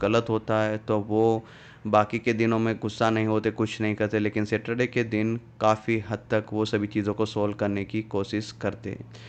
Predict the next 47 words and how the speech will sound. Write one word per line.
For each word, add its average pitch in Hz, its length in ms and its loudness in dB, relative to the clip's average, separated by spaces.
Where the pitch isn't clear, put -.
जो 117 140 6
भी 113 100 4
चीज़ें 110 280 0
उनके 104 300 2
साथ 107 320 2
या 107 140 4
उनके 104 260 0
आसपास 104 500 0
गलत 101 300 -2
हुई 98 140 -2
है 107 140 -4
उसको। 98 480 -10
इसी 127 200 0
बीच 127 260 0
में 120 220 2
एक 120 220 -4
ट्रेजिक 113 380 2
इवेंट 113 280 0
होता 110 200 0
है, 107 80 2
इंसिडेंट 107 400 0
होता 104 200 0
है। 107 60 2
सोकुला 110 460 -2
पल्लेम 107 500 0
करके 104 400 0
एक 101 200 -4
एरिया 104 520 2
है, 101 100 2
वहाँ 101 400 -2
पे 107 220 -4
जहाँ 104 180 2
पे 107 120 -2
एक 101 100 -6
सीआई 104 360 2
दया 104 380 2
है, 104 380 -2
एसजे 107 280 0
सूर्या 101 300 0
वो 95 160 0
रोल 104 200 0
प्ले 107 220 -2
कर 104 200 -2
रहे 104 120 0
हैं। - 260 -8
वो 120 60 2
एक 120 100 0